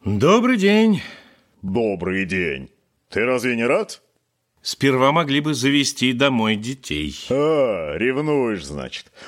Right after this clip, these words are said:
Speaker 2: Ну, прости, прости, грешника. Такой это персик твоя, Надежда Аркадьевна, что не удержался. Не знал,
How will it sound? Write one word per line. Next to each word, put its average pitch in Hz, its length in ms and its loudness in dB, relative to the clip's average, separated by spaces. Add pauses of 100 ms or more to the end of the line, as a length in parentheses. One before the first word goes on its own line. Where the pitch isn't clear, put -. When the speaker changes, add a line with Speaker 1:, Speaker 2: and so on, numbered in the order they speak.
(140)
Speaker 2:
Ну, 107 180 -2
прости, 98 600 -4
прости, 170 720 -2
грешника. 110 1000 -4 (280)
Такой 82 460 -4
это 78 120 -16
персик 101 560 -4
твоя, 78 300 -2
Надежда 73 460 -6
Аркадьевна, 71 760 -8 (100)
что - 320 -6
не 92 120 -6
удержался. - 840 -8 (420)
Не 214 180 2
знал, 110 640 -2